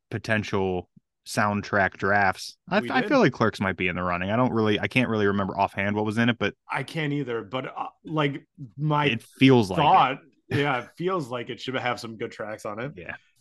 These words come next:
Speaker 2: Uh, one I do know you know of that was released. You weren't listening to it at four.
Speaker 1: Obviously.
Speaker 2: Korn's debut album, Korn.
Speaker 1: Yeah, I have listened to it.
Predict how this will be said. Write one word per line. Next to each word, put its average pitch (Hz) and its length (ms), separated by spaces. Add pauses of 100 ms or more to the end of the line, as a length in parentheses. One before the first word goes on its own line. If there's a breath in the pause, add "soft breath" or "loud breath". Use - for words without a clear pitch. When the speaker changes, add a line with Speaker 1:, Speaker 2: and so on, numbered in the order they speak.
(300)
Speaker 2:
Uh, 131 200
one 220 200
I 220 100
do 165 320
know 147 200
you 117 180
know 113 260
of 104 240 (560)
that 123 100
was 113 280
released. 110 640
You 151 160
weren't 196 220
listening 165 340
to 139 160
it 113 80
at 110 140
four. 113 540 (220)
Speaker 1:
Obviously. 104 480 (1120)
Speaker 2:
Korn's 190 640 (440)
debut 160 600
album, 117 640 (240)
Korn. - 340 (240)
Speaker 1:
Yeah, 110 240
I 107 40
have 110 160
listened 95 280
to 92 160
it. 117 80